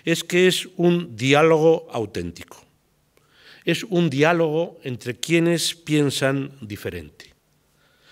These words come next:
Entre quienes piensan igual, solo cabe, eh, sin duda, un monólogo a varias voces.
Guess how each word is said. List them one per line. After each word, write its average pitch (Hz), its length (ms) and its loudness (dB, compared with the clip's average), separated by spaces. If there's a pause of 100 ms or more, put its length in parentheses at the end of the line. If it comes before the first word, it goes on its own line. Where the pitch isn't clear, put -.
Entre 113 240 -6
quienes 110 380 -4 (260)
piensan 139 420 0
igual, 139 440 0 (440)
solo 117 640 -6
cabe, 117 540 -2 (140)
eh, 101 240 -16
sin 110 240 -8
duda, 120 240 -2
un 117 160 -4
monólogo 107 720 -4 (520)
a 104 200 -8
varias 98 540 -4
voces. - 580 -14